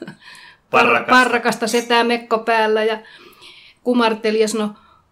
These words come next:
Speaker 1: olimme huolissamme. Rouva ei syönyt. <laughs> Ja tota, kaksi kassillista ruokaa ja mulla oli vieraatakin silloin talo täynnä. Ja kaikki oli ihan, että mitä, tunneeko sanoo ihmiset? Mä sanoin, en.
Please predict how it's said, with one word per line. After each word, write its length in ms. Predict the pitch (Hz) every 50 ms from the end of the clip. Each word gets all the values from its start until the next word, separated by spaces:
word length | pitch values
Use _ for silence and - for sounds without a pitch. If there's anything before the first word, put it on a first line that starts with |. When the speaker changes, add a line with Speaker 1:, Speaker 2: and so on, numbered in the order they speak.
| _ _ -
Speaker 1:
olimme 380 | - 240 247 254 240 233 226 220
huolissamme. 880 | 208 240 285 285 262 240 220 208 208 - 202 190 190 196 190 196 202 - _ _ _ _ - - - - 226
Rouva 320 | 254 269 269 247 233 233 214
ei 120 | 226 240
syönyt. 540 | 233 - 269 262 247 220 202 220 220 - -
<laughs> 2000 | - - 165 143 339 285 - - - 349 - - 143 339 285 131 139 - - - - - - - - - - - - - - 415 440 453 440 427 403 359 - -
Ja 160 | 233 240 247
tota, 320 | 247 247 233 220 233 208 - 233 247 247 262 311 320 320 - - - - - _ -
kaksi 280 | - 254 247 254 - -
kassillista 640 | 233 226 214 214 - 226 220 226 208 214 - 226
ruokaa 500 | 220 240 233 226 214 214 208 208 196 190
ja 100 | 190 190
mulla 160 | 202 214 208
oli 200 | 202 196 190 - - - -
vieraatakin 640 | 214 214 226 226 240 247 240 233 233 220 220 220
silloin 300 | 214 - 220 208 208 196
talo 220 | 202 214 208 202 196
täynnä. 480 | 196 - 214 202 190 185 180 196 - - _ _ _ _ - - - - _ - -
Ja 60 | 208
kaikki 380 | 214 262 262 254 262 - 220
oli 100 | 208 214 220
ihan, 200 | 208 214 190 185
että 220 | 190 - - 208
mitä, 460 | 208 196 233 302 339 349 349 - 269 233 208 208 -
tunneeko 300 | 349 330 269 254 - -
sanoo 180 | 214 220 208 214
ihmiset? 440 | 208 226 196 196 185 - 202 202 -
Mä 80 | 226
sanoin, 240 | 247 - 233 214 - -
en. 380 | 349 370 359 302 233 190 165